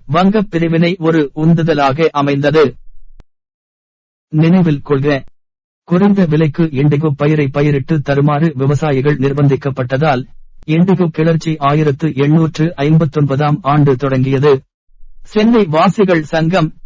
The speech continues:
கிழக்கிந்திய அமைப்பு, சென்னை மகாஜன் சபை, பூனா சார்வஜனிக் சபை, பம்பாய் மாகாண சங்கம் மற்றும் பல அரசியல் அமைப்புகளை தொடங்குவதில் முனைப்பு காட்டப்பட்டது. தாதாபாய் நொரோஜி,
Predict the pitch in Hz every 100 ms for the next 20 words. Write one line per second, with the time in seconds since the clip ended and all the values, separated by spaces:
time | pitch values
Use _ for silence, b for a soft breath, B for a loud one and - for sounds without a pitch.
0 | - _ - 196 233 247 233 196 196 190
1 | 147 151 147 - 151 - _ _ - -
2 | 220 262 269 185 170 208 220 185 165 -
3 | 160 160 151 - - - - 226 247 208
4 | 170 175 170 170 165 160 139 160 165 151
5 | - _ _ - 190 233 262 233 190 143
6 | 170 196 190 202 170 170 175 214 185 147
7 | 160 156 220 156 131 160 165 202 143 160
8 | 151 165 165 160 151 165 208 - 143 185
9 | 170 160 160 165 147 143 160 165 165 -
10 | - _ _ 143 190 208 202 170 - 156
11 | 143 147 131 135 160 160 156 113 _ -
12 | - - - - - - _ _ _ _
13 | _ _ _ _ _ 170 185 226 226 208
14 | 208 190 156 170 147 156 185